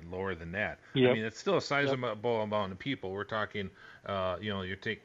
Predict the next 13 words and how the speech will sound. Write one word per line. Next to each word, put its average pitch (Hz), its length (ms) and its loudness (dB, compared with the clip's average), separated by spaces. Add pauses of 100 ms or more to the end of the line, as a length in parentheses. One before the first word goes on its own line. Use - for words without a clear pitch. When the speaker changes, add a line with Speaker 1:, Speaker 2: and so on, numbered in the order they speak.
Speaker 1:
you're, 101 180 -4 (220)
you're 104 80 -6
basically 104 480 -2
talking 95 320 -2
about 87 220 -6
two 120 160 -6
groups 98 340 -10
of 85 120 -8
a 85 40 -8
hundred 90 320 -8
seventy-five 85 540 -8
thousand 82 340 -14
people. 78 420 -16